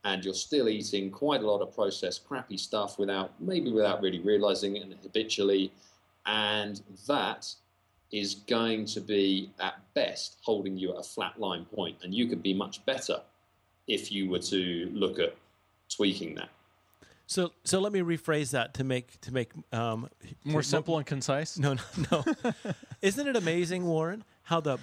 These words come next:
Speaker 2: brown paper bag diet allows a person to sustain some sort of existence for quite a while?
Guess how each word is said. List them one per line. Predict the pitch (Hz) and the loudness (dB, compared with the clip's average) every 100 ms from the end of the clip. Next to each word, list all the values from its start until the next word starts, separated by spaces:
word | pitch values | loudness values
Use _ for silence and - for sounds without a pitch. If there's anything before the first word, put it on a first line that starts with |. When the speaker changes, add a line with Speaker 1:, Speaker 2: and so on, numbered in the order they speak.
| 120 | 0
Speaker 2:
brown | 139 165 165 | 0 2 -2
paper | 151 147 151 | -2 -2 -2
bag | 135 127 117 | -2 -2 -4
diet | 135 123 117 104 - | -4 -2 -2 -4 -6
allows | 135 135 151 | 0 2 0
a | 147 | -2
person | - 143 127 143 - | -2 -2 -2 -6 -6
to | - 131 135 131 | -2 0 2 0
sustain | 127 135 - 151 135 131 | -2 -2 0 0 0 0
some | - 160 175 | 0 2 -2
sort | - 165 151 | -2 0 0
of | 131 | -2
existence | 123 120 135 151 | -4 -2 -2 -4
for | - 131 | -6 -4
quite | 127 127 | -2 -2
a | |
while? | 127 135 | -2 -4